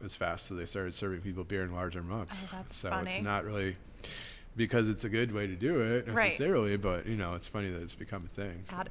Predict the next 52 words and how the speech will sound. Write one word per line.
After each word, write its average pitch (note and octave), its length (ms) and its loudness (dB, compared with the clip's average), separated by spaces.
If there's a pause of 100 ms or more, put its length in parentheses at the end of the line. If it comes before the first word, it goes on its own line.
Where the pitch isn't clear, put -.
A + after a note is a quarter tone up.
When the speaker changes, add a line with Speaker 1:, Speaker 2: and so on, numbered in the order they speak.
Speaker 2:
just - 200 -4
out F#3 140 2
of F3+ 60 -4
necessity. F#3 540 -6
That, G3+ 200 0 (140)
I F#3+ 60 -4
have G#3 180 -4
no G#3 80 0
idea. A3 340 0
That's - 220 -8
really F#3 140 -4
cool. E3+ 280 -6 (160)
Okay, C4 160 2
last B3+ 220 4
question. B3 280 0
I G#3 60 6
know G#3 140 4
you've, A3 280 0 (140)
you've G3 420 -6
moved G3+ 320 -2
up G#3 140 0
to - 80 -10
Baltimore, F3+ 680 -6
um, F3 440 -8
or G3+ 100 -4
over G3 120 -6
to F3+ 80 -8
Baltimore F3 300 -10
for - 100 -10
this F3 220 -10
job. F3 280 -4
So G3 140 -4
what G#3 380 -4
places G#3+ 420 -4
have F3 140 -6
you G3 100 -4
discovered F3+ 420 -4
in F3 100 -6
the E3+ 60 -8
city F3 360 -8
that, E3 180 -10 (180)
that E3+ 200 -10
you A3 160 -2
love? G#3+ 180 4
I G3+ 80 4
know G#3 140 4
it's - 200 -4
tough - 520 0
in F#3+ 100 -4
covid F3+ 320 -4
times. E3 340 -4
Not E3+ 200 -2